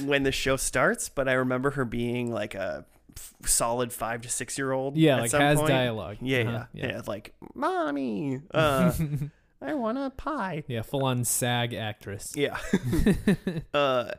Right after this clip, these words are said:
Speaker 1: and then, like, his brother comes over, and then I just assume because everybody loves Raymond, it must be his parents that come over
Speaker 2: It
Speaker 1: all
Speaker 2: must
Speaker 1: the
Speaker 2: be,
Speaker 1: time,
Speaker 2: yeah,
Speaker 1: too.
Speaker 2: Raymond-centric, yeah.
Speaker 1: Yeah.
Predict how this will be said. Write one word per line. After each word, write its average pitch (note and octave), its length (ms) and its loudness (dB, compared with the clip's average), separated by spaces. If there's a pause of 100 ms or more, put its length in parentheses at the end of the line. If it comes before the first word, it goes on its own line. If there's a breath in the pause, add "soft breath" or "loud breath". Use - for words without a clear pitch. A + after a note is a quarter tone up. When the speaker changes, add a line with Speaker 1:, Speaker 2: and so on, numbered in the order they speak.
(200)
Speaker 1:
and F3 180 2
then, D3+ 160 4
like, A#2 200 0
his A#2 160 -8
brother D#3+ 320 4
comes D3+ 260 -4
over, D3+ 400 4
and C3+ 220 0
then C3+ 100 0
I C#3+ 80 4
just C#3+ 180 -4
assume C#3+ 140 -2
because B2 220 -2
everybody A2+ 340 -2
loves A#2+ 320 2
Raymond, B2+ 300 2
it F#2+ 80 -6
must A#2+ 220 -8
be C3 100 -4
his A#2+ 480 0
parents G#2+ 460 -2
that - 100 -12
come G#2+ 160 -8
over A2 160 -4
Speaker 2:
It - 20 4
Speaker 1:
all D3+ 60 4
Speaker 2:
must D3+ 240 2
Speaker 1:
the B2+ 60 -2
Speaker 2:
be, B2 40 -2
Speaker 1:
time, A#2+ 80 -2
Speaker 2:
yeah, A2+ 100 -2
Speaker 1:
too. G#2 140 -4
Speaker 2:
Raymond-centric, A2 800 -4
yeah. - 180 -14
Speaker 1:
Yeah. - 120 -8